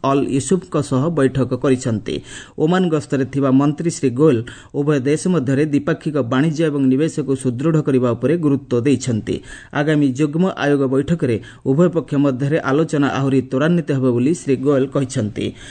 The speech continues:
ମନ୍ତ୍ରୀ ଶ୍ରୀ ଗୋୟଲ ଏଗାରତମ ଯୁଗ୍ମ ବୈଠକ ପାଇଁ ଓମାନ ପ୍ରତିପକ୍ଷଙ୍କ ସହ ମସ୍କଟରେ ଅଛନ୍ତି। ଉପସାଗରୀୟ ସହଯୋଗ ପରିଷଦର ଏକ ଗୁରୁତ୍ୱପୂର୍ଣ୍ଣ ସହଯୋଗୀ ଓମାନ ସହିତ ବାଣିଜ୍ୟ ଓ ନିବେଶ ବୃଦ୍ଧି ପାଇଁ ଭାରତର ପ୍ରତିବଦ୍ଧତା ପ୍ରକାଶ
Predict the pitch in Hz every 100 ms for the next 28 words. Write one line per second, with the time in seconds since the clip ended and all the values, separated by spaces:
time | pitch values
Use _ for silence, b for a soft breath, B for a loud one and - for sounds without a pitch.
0 | B B 160 165 196 202 170 139 139 175
1 | 208 - 139 190 185 180 151 131 135 170
2 | 165 143 143 151 151 170 202 - 131 147
3 | 143 131 131 170 170 - 147 143 - 131
4 | 151 156 139 - 143 131 127 - 131 123
5 | 98 80 - B B B 151 185 170 175
6 | 160 156 139 - 147 175 160 143 135 143
7 | 160 160 175 156 143 123 143 160 170 165
8 | 147 139 - 131 160 151 113 123 B B
9 | B 139 165 180 175 151 123 101 95 B
10 | B 131 143 175 151 170 139 131 180 -
11 | - 135 143 139 135 156 143 139 139 131
12 | 131 127 165 143 135 120 143 151 135 120